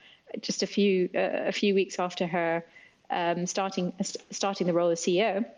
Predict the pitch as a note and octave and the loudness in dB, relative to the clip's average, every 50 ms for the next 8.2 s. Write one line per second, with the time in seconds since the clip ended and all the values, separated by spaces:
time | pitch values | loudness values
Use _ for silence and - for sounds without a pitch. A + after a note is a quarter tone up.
0 | - _ _ _ _ _ _ _ _ _ - - - - - G#3 F#3 E3 E3+ - | -20 _ _ _ _ _ _ _ _ _ -20 -20 -10 -4 -2 0 2 2 0 0
1 | - A#3+ C4 B3+ G#3 G3 F3+ E3+ F3 G#3+ A3 A3 G3+ G3+ F#3+ F#3 F#3+ F#3+ F#3+ F#3 | 2 2 2 4 4 2 2 2 4 4 4 4 4 4 4 4 4 4 4 2
2 | E3+ F#3+ G#3+ - A3 F3+ E3+ D#3 D#3+ D#3+ - E3 - - - - F#3 G3 G3+ G#3 | 0 0 0 0 0 0 0 0 -2 -2 -4 -4 -4 -4 -4 0 2 2 2 2
3 | A#3 - - - - - - - - - E3 E3 - F#3+ G#3 A3+ - - - D4+ | 0 0 -2 -4 -2 -4 -6 -6 -4 -4 -4 -2 0 0 0 0 -2 -2 2 4
4 | D4+ D4+ D#4+ D#4+ E4 D#4+ - A3+ F#3 - F#3 F3+ E3+ - - - - - G3 E3+ | 4 6 6 4 4 4 4 2 2 2 0 0 0 0 -2 -4 -4 -4 -4 -2
5 | D#3 D3+ F#3 E3+ D#3 - _ - - _ _ _ - - - G3+ G3+ F#3 F3 F3 | -2 -2 -4 -6 -8 -10 _ -20 -20 _ _ _ -12 -4 -2 0 0 0 0 -2
6 | - - F#3+ - D#3 D#3+ D#3 - - - - - - - - - - _ _ _ | 0 0 2 2 4 2 2 0 -2 -2 -2 -2 -4 -6 -8 -10 -12 _ _ _
7 | _ _ _ _ _ - - G#3 G3+ G3+ G3+ G3 A3 G3 F#3 F#3 F3+ - - F#3 | _ _ _ _ _ -6 -4 0 0 0 0 0 0 0 0 0 -2 -2 -4 0
8 | - G#3+ G3+ - | 2 2 2 2